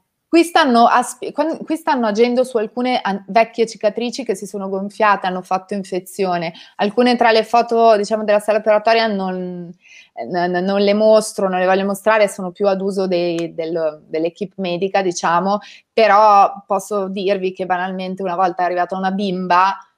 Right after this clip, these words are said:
Sofì, che la ricorderò per sempre. Io ero vestita da, da medico perché stavo in sala operatoria, quindi lei ha pensato che fossi un medico.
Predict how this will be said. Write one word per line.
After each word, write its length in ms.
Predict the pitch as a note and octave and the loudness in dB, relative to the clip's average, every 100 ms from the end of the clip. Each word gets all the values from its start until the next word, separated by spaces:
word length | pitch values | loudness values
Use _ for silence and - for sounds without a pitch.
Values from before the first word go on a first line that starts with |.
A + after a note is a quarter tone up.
| - | -14
Sofì, 480 | - F#3+ - F#3+ G#3 | -8 -8 -6 -8 -6
che 120 | F#3 | -4
la 100 | D#3 | -4
ricorderò 540 | F3 E3+ F3 E3+ F3 | -4 -6 -6 -2 -2
per 180 | F3 G#3 | 0 -4
sempre. 420 | G3+ F#3+ G3 F#3 F3+ | -4 -2 -2 0 0
Io 80 | |
ero 100 | F#3 | 0
vestita 420 | E3+ F3 - G3+ G#3+ | 0 -4 -4 0 4
da, 220 | F#3 F3+ | 4 2
da 80 | F#3 | -2
medico 480 | G3 G#3+ G3+ - F3+ | -2 -2 -2 -2 -4
perché 400 | F3 - F#3 - | -4 0 2 0
stavo 360 | - - F#3+ G3 | -2 0 0 0
in 80 | |
sala 220 | F#3 F3 F3 | -4 -2 -2
operatoria, 540 | F3+ F3+ A3 G#3 E3+ | 0 0 2 2 0
quindi 180 | G3 E3+ | -2 0
lei 100 | F#3+ | 0
ha 40 | |
pensato 420 | F#3+ E3+ G3 F#3+ F3 | 0 -4 -2 -2 -4
che 80 | |
fossi 300 | F3 F3+ - | -12 -18 -12
un 80 | F#3+ | -8
medico. 580 | F3+ E3 E3 E3 F#3+ G3 | -6 -6 -8 -2 0 0